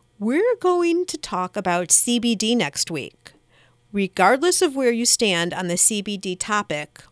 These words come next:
or if you don't even know what I'm talking about, it's a hot issue these days and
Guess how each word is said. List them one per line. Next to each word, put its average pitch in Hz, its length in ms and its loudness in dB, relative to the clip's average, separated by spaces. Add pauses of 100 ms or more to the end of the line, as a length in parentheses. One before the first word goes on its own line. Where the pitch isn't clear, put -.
(120)
or 247 580 0
if 233 160 -8
you 220 60 -2
don't 202 160 0
even 247 240 0
know 196 160 2
what 190 100 0
I'm 170 100 -4
talking 233 380 -2
about, 156 460 -2 (400)
it's 370 340 2
a 381 120 0
hot 359 280 0
issue 339 320 4
these 175 240 0
days 151 480 -4 (100)
and 196 180 -2